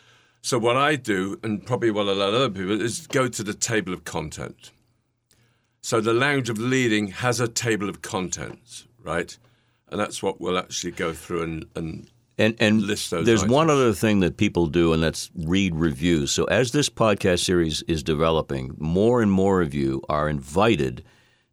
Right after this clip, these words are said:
Speaker 2: to rate and review this podcast. It means a lot to any podcaster to get these.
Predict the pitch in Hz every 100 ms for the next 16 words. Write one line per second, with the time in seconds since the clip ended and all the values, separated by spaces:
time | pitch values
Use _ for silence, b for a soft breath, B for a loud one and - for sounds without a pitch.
0 | - 87 85 82 98 113 117 - - 92
1 | 85 85 78 67 90 101 90 82 78 -
2 | 82 78 76 67 73 87 139 160 107 92
3 | 101 92 87 85 90 - 90 90 - 76
4 | 73 78 73 67 78 110 120 82 69 71